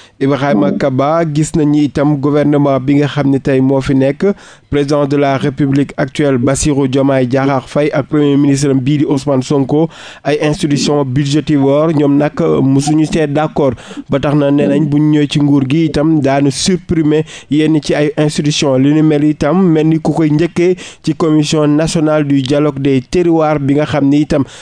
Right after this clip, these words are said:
Speaker 1: daan nañ koy tas. Di fàttali ni Benoît Sambou moo ko daal di jiite woon. Euh, li ni mel itam tas nañ ko. Est-ce que,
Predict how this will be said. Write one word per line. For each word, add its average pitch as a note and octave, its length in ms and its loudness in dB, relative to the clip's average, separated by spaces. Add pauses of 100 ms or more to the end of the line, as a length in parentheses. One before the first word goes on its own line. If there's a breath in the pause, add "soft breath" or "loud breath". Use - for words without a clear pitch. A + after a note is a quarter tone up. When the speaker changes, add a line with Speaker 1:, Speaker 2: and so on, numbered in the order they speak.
(140 loud breath)
Speaker 1:
daan D3 220 -2
nañ D3 160 2
koy C#3 160 0
tas. D#3+ 400 -2
Di C3+ 120 0
fàttali C#3 440 0
ni D3+ 200 2
Benoît E3+ 500 0
Sambou E3+ 400 -2
moo C#3+ 180 0
ko C#3 160 -2
daal C3+ 260 0
di B2 180 0
jiite D#3+ 260 0
woon. D#3 300 2 (360 loud breath)
Euh, C3+ 160 2
li C#3+ 140 2
ni E3+ 80 2
mel D#3 180 2
itam C#3+ 280 0
tas D#3 300 -4
nañ D3 200 2
ko. F3+ 260 0 (140)
Est-ce F3+ 220 -2
que, G3 220 0